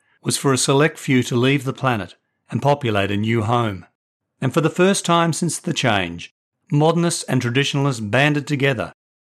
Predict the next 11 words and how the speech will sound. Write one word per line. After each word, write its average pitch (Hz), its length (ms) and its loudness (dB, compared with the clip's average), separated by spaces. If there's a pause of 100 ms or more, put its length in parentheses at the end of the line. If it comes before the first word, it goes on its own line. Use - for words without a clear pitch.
(160)
and 135 140 0
used 135 180 0
machines 151 540 2
and 147 140 -2
technology 107 720 -2 (220)
to 120 100 -2
build 147 440 2
and 110 160 -6
stock - 360 0
the 120 80 -4
rockets. - 600 -6